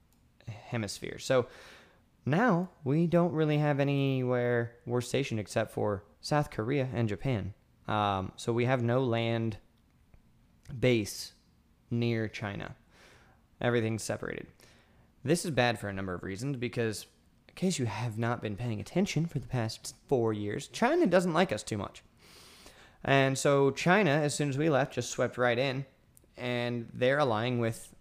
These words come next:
the Taliban and the current regime. So now we have, basically, we have no chance of getting this back without starting World War Three.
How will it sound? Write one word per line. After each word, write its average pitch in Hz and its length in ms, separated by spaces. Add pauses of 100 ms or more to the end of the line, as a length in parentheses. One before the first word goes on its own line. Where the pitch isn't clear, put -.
(340)
the 120 100
Taliban 107 480
and 104 180
the 101 300 (320)
current - 280
regime. 107 360 (880)
So 123 300
now 127 380
we 131 180
have, 131 240 (400)
basically, 208 280
we 202 60
have 131 120
no 123 240
chance 117 460 (160)
of 113 120
getting 98 220
this 90 100
back - 320 (120)
without 120 460
starting 101 520 (140)
World 113 220
War 101 140
Three. 101 280